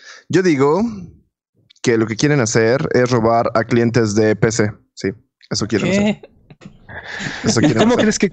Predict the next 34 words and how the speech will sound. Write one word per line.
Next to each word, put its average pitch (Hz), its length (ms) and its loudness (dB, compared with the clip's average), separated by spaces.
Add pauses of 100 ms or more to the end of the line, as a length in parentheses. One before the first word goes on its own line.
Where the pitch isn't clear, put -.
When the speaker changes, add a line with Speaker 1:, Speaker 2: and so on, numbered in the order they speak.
(320)
Speaker 3:
cómo 185 200 2
crees 185 220 0
que 180 80 2
lo 151 80 2
logren, 143 340 2
Jimmy? 113 220 0 (560)
Speaker 1:
Yo 196 100 4
pienso 180 480 0
Speaker 3:
¿Cuál 160 140 2
es 160 80 -2
Speaker 1:
que 131 60 2
Speaker 3:
tu - 40 4
Speaker 1:
van 127 120 2
a - 40 2
Speaker 3:
teoría? 123 180 2
Speaker 1:
sacar, 139 300 0
van 139 140 2
a 156 40 0
sacar 131 200 0
juegos 135 260 0
así 117 160 0
como 113 240 2
The 104 80 2
Last 110 160 0
of 110 100 -2
Us 107 140 0
uno, 151 340 2
los 113 140 0
van 120 120 2
a - 20 2
enganchar 120 360 0
y 151 60 -2
cuando 120 160 0
salga, 123 240 2